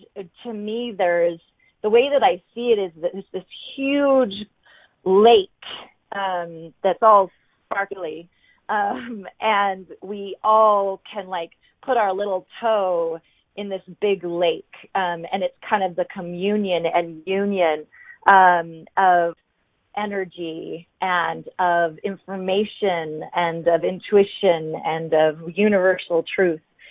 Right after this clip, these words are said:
And so, and capacities and gifts and magic. Um, and so we all have our space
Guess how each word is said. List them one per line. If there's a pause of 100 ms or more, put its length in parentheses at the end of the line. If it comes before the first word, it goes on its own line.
(280)
And (320)
so, (220)
and
capacities
and
gifts (140)
and
magic. (520)
Um,
and
so
we (100)
all
have
our (120)
space